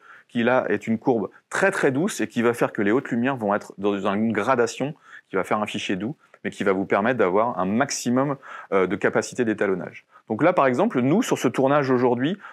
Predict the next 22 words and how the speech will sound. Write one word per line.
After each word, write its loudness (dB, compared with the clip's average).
on -2
va 4
être -2
plutôt 2
sur 0
du 2
H 4
deux 2
cent 0
soixante-cinq 0
dix -4
bits -6
parce -2
que -2
c'est -10
un 0
bon 0
compromis 0
entre, -2
euh, 2
la 0
résolution, 0